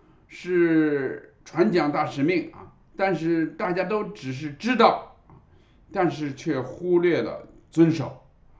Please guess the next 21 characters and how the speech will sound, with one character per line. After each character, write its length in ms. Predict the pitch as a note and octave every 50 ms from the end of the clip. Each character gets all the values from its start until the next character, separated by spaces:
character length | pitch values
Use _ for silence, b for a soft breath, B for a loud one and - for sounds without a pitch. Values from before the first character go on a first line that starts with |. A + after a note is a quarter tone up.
| b b b b b b b b b -
来 380 | - F#2+ G#2 G#2+ G#2+ A2 A2 G#2+
实 520 | G#2+ - - - - - - - C#3 D#3+
践。 340 | E3 F3+ A3 G3 - - - - - - _ _ _ _ _ - - - - - b b b b b b b b b b
所 160 | - - F3+ F#3+
以 100 | F#3+ F3+
每 260 | F3 E3+ D#3 D3 C#3
年 380 | C#3+ D3 E3 F#3 G#3 A3 G3
开 680 | - - - G3 G#3+ G3+ G3 F#3+ F#3+ F#3+ F3+ D3+ A#2+ - - _ b b b b b b b b b b b _ -
这 160 | - D#3 D3+
个 880 | C3 B2+ C#3 C#3 C3+ C3+ C3 C3 B2+ B2 B2 A#2 A#2 A2+ A2+ A2 A2 G#2
宣 420 | A2 - - - - G3 G#3 G#3+ G3+
教 180 | G3 G#3+ F#3 E3
大 240 | G3 F#3 F3+ E3 D#3
会 300 | F#3+ G3+ F#3 C#3 G#2+ -
啊， 160 | - A2 A2+ -
开 180 | F3 F3+ F3
什 160 | D3 D3+ D3
么 100 | D3 D#3+
东 180 | E3 F3+ F3+ F3
西 280 | D3+ E3 D3+ - - -
啊， 240 | - - G#2 - b